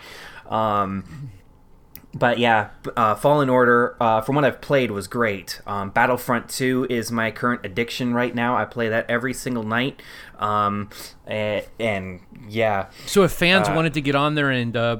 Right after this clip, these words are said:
Speaker 2: you know, blast you into smithereens, how would they find you on Battlefront two in that world on Twitch or whatever?
Speaker 1: Um,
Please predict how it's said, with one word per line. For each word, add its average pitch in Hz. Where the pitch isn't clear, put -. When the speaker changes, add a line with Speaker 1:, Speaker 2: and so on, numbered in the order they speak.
Speaker 2:
you 131
know, 127
blast 123
you 147
into 127
smithereens, 127
how 131
would 135
they 123
find 131
you 117
on 107
Battlefront 113
two 127
in 107
that 110
world 107
on 101
Twitch -
or 123
whatever? 123
Speaker 1:
Um, 151